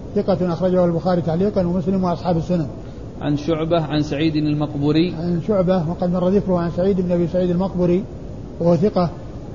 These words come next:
Speaker 1: أخرج له أصحاب الكتب الستة.
Speaker 2: عن أبي هريرة.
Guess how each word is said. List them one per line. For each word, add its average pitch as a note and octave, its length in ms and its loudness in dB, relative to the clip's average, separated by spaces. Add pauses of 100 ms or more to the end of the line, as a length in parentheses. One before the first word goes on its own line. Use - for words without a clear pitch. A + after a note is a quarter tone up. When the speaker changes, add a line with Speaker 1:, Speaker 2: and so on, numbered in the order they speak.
Speaker 1:
أخرج F3+ 280 2
له F#3 100 4
أصحاب F3 220 0
الكتب D#3 200 0
الستة. - 400 -2 (420)
Speaker 2:
عن C#3+ 80 -4
أبي C#3+ 220 0
هريرة. B2+ 320 -2